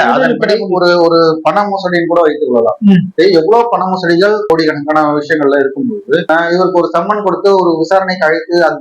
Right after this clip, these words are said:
Speaker 2: தொடர்பாக விளக்கங்களை கேட்கலாம். இவர் தரப்பு வழக்கறிஞரை வைத்து
Speaker 1: கடந்த
Speaker 2: அவர்கள்
Speaker 1: மூன்று மாதமாக வழக்கு கொடுத்த பெண்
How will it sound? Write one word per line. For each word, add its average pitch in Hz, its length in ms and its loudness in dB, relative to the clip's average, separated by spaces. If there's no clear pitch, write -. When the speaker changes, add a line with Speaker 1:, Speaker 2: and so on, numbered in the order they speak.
Speaker 2:
தொடர்பாக 160 520 0
விளக்கங்களை 170 420 0
கேட்கலாம். 151 440 -2
இவர் 180 220 2
தரப்பு 175 340 -2
வழக்கறிஞரை 160 540 0
வைத்து 156 160 0
Speaker 1:
கடந்த 233 320 0
Speaker 2:
அவர்கள் 233 240 0
Speaker 1:
மூன்று 277 340 0
மாதமாக 247 540 2
வழக்கு 247 420 0
கொடுத்த 208 400 0
பெண் 180 180 0